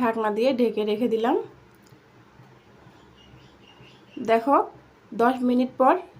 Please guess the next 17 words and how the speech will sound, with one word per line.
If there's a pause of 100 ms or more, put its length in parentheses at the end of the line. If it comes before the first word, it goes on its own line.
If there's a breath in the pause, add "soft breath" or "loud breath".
(160)
অনেকটাই
কিন্তু
সফট
হয়েছে (260)
আর (400 loud breath)
একটুখানি (260)
ফুলে (300)
বেড়ে
গেছে। (140)
এখন
আমি (160)
এই
ভিতরের (600 loud breath)
বাতাসটা
বের
করে
দিয়ে